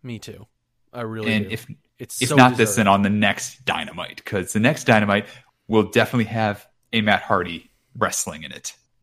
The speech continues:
Speaker 1: It definitely will. And a bunch of other things, too. They announced a ton of matches for that show.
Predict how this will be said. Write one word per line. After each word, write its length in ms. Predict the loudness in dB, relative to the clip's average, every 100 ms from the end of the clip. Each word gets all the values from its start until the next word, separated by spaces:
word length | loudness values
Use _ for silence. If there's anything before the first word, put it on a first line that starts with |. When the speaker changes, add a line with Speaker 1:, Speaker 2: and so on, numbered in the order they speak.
| -18
Speaker 1:
It 120 | -12
definitely 500 | -8 -6 -4 -2 2
will. 420 | 6 8 6 0 _ _ _ -6
And 300 | -4 -4 -2
a 120 | -2
bunch 280 | 2 2 2
of 100 | -2
other 220 | 0 0
things, 320 | 0 -4 -4
too. 220 | -4 -2
They 160 | -2 -4
announced 340 | -4 -6 -6
a 80 | -8
ton 320 | -6 -2 0
of 80 | 0
matches 400 | -2 -4 -6 -12
for 80 | -8
that 200 | -6 -6
show. 420 | -6 -8 -8 -10